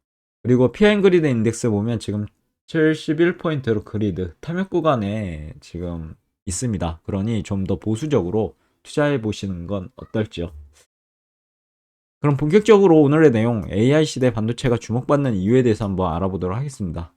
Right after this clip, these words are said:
우리가 일상생활에서 자주 접하는 스마트폰이라든지 컴퓨터, 자동차가 있죠. 이런 다양한 기기들은 모두 반도체를 탑재하고 있는데요.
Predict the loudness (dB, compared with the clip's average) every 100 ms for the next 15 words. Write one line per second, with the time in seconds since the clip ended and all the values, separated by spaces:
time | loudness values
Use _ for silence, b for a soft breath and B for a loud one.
0 | _ _ _ _ 0 4 6 4 2 2
1 | 2 4 4 2 2 0 0 -2 -2 -6
2 | 0 0 2 -2 -2 -4 -2 -2 0 0
3 | -2 -4 -6 -4 -6 -2 -4 -4 _ _
4 | -2 0 2 2 2 2 -2 -4 -4 -10
5 | _ _ _ _ 0 2 4 4 4 2
6 | -2 -2 -2 0 0 0 -2 -2 -2 -2
7 | -2 0 0 0 2 0 -2 -6 0 2
8 | 2 0 0 2 2 0